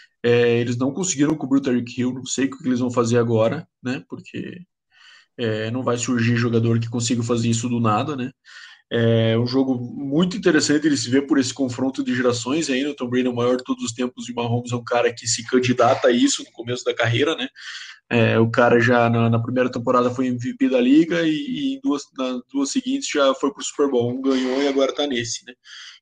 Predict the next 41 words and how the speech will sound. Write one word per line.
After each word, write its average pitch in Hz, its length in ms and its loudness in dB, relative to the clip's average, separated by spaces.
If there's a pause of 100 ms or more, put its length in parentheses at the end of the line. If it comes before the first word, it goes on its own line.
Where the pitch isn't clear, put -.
Então 120 160 -2
acho 113 160 2
que 127 100 2
é 123 40 4
difícil 131 460 2
alguém 127 420 0
entrar 127 640 2
no, 120 320 -2
numa 127 260 -2
liga 131 400 0
com 143 140 -8
um 143 120 -4
impacto 131 480 0
maior 131 260 -2
do 131 40 -8
que 156 140 -2
esse. 131 320 -2 (580)
Já 127 120 -2
aconteceu, 120 520 -2
né? 117 220 -4
Então, 123 160 -4
assim, 120 420 -4 (420)
é 117 140 -2
um 151 500 -4
confronto 165 520 0
dos 185 200 -4
sonhos 175 360 2
aí 151 100 4
pra 131 160 -4
quem 127 140 -2
gosta 131 280 2
de 127 60 -2
história 127 340 2
da 123 80 -2
N 117 100 0
F 117 180 -4
L, 139 400 2
pra 117 120 -8
quem 120 200 -14
gosta 131 260 -2 (1120)
desse. 143 280 -4